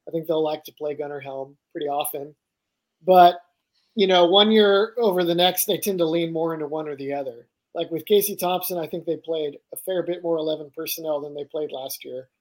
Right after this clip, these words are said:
Last year, they played a lot of the jumbo twelve personnel with the Andre Karich. Like, they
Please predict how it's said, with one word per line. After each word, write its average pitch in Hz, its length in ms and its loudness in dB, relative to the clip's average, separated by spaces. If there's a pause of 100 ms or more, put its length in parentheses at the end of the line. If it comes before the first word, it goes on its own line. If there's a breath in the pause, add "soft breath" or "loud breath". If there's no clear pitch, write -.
(540)
Last 214 280 4
year, 233 100 6
they 190 120 4
played 196 240 4
a 190 40 6
lot 185 220 6
of 160 60 0
the 151 240 0 (1080)
jumbo 202 500 6
twelve 180 360 0
personnel 170 500 -4
with 156 200 -8
the 156 340 -2 (260)
Andre 175 320 -4
Karich. 180 520 -6
Like, 151 180 -8 (720)
they 175 220 -2